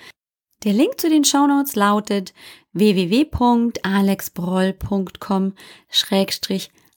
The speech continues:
hashimoto bindestrich gesundheit. Dort kommst du dann direkt auf eben den Artikel zur heutigen Podcast-Folge, findest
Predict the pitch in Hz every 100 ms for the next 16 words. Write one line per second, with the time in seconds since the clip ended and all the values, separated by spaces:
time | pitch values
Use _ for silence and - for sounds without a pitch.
0 | - - 208 208 - 185 175 185 220 254
1 | - 302 349 440 214 202 190 - - 180
2 | - 170 185 262 392 494 571 - _ -
3 | - - - _ _ _ 202 202 - -
4 | 214 - 208 214 208 294 320 254 262 -
5 | - 208 214 208 - 202 190 196 190 _
6 | _ 180 175 170 - _ _ _ _ 269
7 | - 302 294 277 294 - _ - - 233
8 | 214 214 220 214 214 208 220 - 208 208
9 | - - 202 196 202 196 196 - - -
10 | - 220 208 208